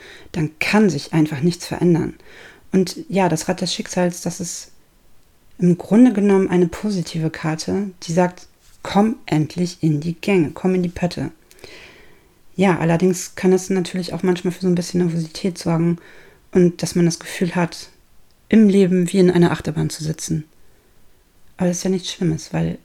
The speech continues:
irgendwann kommt auch das Ende und man kann aussteigen und kann sagen, „Ich hab's jetzt geschafft“,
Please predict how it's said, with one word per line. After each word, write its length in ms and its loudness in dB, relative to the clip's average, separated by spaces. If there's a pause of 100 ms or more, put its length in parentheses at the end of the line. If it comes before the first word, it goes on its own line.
(180)
irgendwann 440 -2
kommt 240 -2
auch 80 -8
das 200 -6
Ende 460 6 (380)
und 40 -4
man 120 4
kann 260 -2
aussteigen 540 -2
und 60 -4
kann 200 0
sagen, 360 0 (120)
„Ich 200 -2
hab's 160 -4
jetzt 180 -6
geschafft“, 560 -2